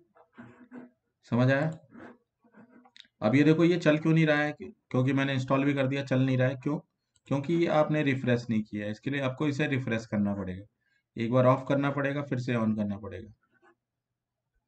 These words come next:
अब ये चलेगा रिपोर्ट। ये देखो, चल गया ना, अब कोई error नहीं आ रही। ये summary report दिखाता है।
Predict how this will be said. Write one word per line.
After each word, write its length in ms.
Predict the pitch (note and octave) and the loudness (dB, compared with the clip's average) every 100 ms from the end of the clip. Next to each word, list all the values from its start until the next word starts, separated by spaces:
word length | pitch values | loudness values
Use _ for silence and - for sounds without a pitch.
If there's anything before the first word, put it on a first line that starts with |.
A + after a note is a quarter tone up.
| _ _ _ _ _ - - - _ - | _ _ _ _ _ -20 -20 -20 _ -6
अब 140 | B2 | -2
ये 120 | B2+ | 0
चलेगा 400 | C#3+ B2 F#2 F2 | 0 -2 -2 -4
रिपोर्ट। 360 | F2 F#2 E2 D#2+ - _ - _ _ _ _ _ _ _ _ _ _ _ _ _ _ _ _ _ _ _ _ _ - | -6 -8 -10 -12 -16 _ -20 _ _ _ _ _ _ _ _ _ _ _ _ _ _ _ _ _ _ _ _ _ -14
ये 140 | - | -10
देखो, 280 | F2+ B1+ - | -10 -10 -16
चल 220 | - A#2 | -10 -4
गया 160 | B2+ D#3 | -2 -2
ना, 100 | D#3+ C#3+ | -2 -2
अब 140 | G#2 | -4
कोई 180 | G#2+ B2 | -2 0
error 180 | B2+ B2 | 0 0
नहीं 160 | B2+ A#2+ | 0 0
आ 40 | |
रही। 180 | A#2+ B2 _ _ _ _ - - | -2 -10 _ _ _ _ -16 -8
ये 80 | C3+ | -4
summary 340 | C#3 D3 D#3 | 0 2 4
report 320 | D3+ C#3+ C#3 | 4 2 -2
दिखाता 460 | B2 A2+ F2+ - | -2 -4 -8 -12
है। 60 | - | -18